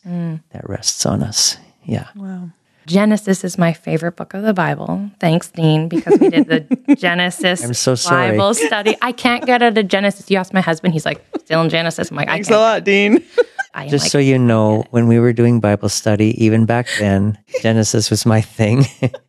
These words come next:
Speaker 2: It hasn't really gone anywhere.
Speaker 3: So it's not just a phase. I, I, I should just wait out. <laughs>
Speaker 2: <laughs> No, Caritas, it's here to stay. <laughs>
Speaker 1: Okay. So the beginning in Genesis,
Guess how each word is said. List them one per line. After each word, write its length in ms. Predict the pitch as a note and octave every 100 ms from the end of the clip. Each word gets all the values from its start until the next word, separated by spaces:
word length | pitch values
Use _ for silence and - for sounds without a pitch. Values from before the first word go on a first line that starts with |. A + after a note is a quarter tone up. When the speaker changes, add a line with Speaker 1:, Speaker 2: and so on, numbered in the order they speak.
| _
Speaker 2:
It 60 | B2
hasn't 240 | A#2+ A#2+
really 260 | A#2+ A#2 A2+
gone 300 | A2 A2+ A2+
anywhere. 520 | A#2 A#2+ B2 C3+ D3+ - - - -
Speaker 3:
So 120 | A#3
it's 140 | F#3+
not 180 | G3 F3
just 200 | E3 E3
a 40 | D#3+
phase. 600 | - D#3 D#3 D#3 D#3+ E3
I, 120 | E3 D#3+ D#3+
I, 120 | D#3 - E3
I 20 |
should 180 | D#3 E3
just 140 | E3
wait 260 | D#3+ D#3 D#3
out. 300 | D#3 F3 G#3 E4+
<laughs> 140 | - - _ -
Speaker 2:
<laughs> 180 | C3 -
No, 440 | E3 C#3+ A#2+ A2+ - _ - -
Caritas, 400 | A#2 A2+ A2+ -
it's 240 | B2+ -
here 180 | C3 A2+
to 40 | G#2
stay. 420 | - - F#2+ G#2 -
<laughs> 580 | G3 - - - A#2+ E3
Speaker 1:
Okay. 300 | E3 - - - _ - - - - - - E5 _ _ _ _ _ - - - C#3 - _ _ -
So 180 | - F#3+
the 100 | F3
beginning 360 | F3+ F#3 F3+
in 140 | E3+ E3
Genesis, 580 | D#3+ E3 E3 D#3+ D#3